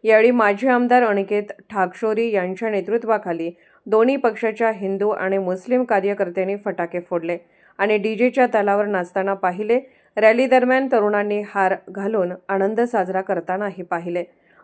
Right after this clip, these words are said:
कोणताही अप्रिय, कोणतीही अप्रिय घटना घडली नाही, कोणताही अनुचित प्रकार घडू नये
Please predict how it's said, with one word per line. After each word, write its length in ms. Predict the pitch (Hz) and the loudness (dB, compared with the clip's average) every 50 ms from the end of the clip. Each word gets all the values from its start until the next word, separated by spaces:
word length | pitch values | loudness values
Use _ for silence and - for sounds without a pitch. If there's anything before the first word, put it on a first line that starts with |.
| _ - | _ 4
कोणताही 500 | 233 233 220 220 220 247 254 254 285 262 | 6 6 6 6 6 6 6 6 4 2
अप्रिय, 500 | - - 226 214 - 214 233 226 220 226 233 - - _ _ _ _ _ _ _ | 4 4 2 2 2 0 0 2 2 2 2 0 -4 _ _ _ _ _ _ _
कोणतीही 580 | - 214 214 220 220 220 277 262 202 196 170 - - | 2 2 2 2 0 0 -4 -4 -2 -2 -2 -2 2
अप्रिय 400 | - 214 208 - - 240 240 240 | 0 0 2 2 2 2 2 2
घटना 380 | 226 214 214 202 196 190 190 196 | 2 0 -2 -2 -2 -2 -2 0
घडली 300 | 190 196 180 170 180 196 | -2 -2 -4 -2 -2 -2
नाही, 340 | 196 190 185 185 214 226 247 - - _ _ _ _ - | -2 -2 -4 -2 -4 -4 -4 -6 -10 _ _ _ _ 2
कोणताही 420 | 226 240 240 240 240 254 254 277 | 4 4 4 6 4 4 4 6
अनुचित 380 | 269 247 233 220 220 220 240 226 | 6 4 4 2 0 0 -2 -4
प्रकार 420 | 196 - 190 185 185 202 208 214 220 - - | -2 -2 -4 -2 0 -2 -2 -2 -4 -6 -6
घडू 200 | 196 214 202 233 | -4 -2 0 2
नये 280 | 247 220 180 175 170 175 | 2 2 2 0 0 -2